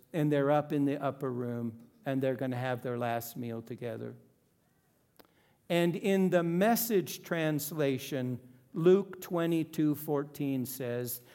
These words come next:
"I have eagerly desired to eat this Passover with you before I suffer." Think of that for a minute. He is there with his best buddies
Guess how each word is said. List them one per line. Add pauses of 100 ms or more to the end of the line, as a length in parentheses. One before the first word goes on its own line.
(180)
"I
have (200)
eagerly
desired
to
eat
this
Passover (260)
with
you (420)
before
I
suffer." (1700)
Think
of
that
for
a
minute. (500)
He
is
there (520)
with
his
best
buddies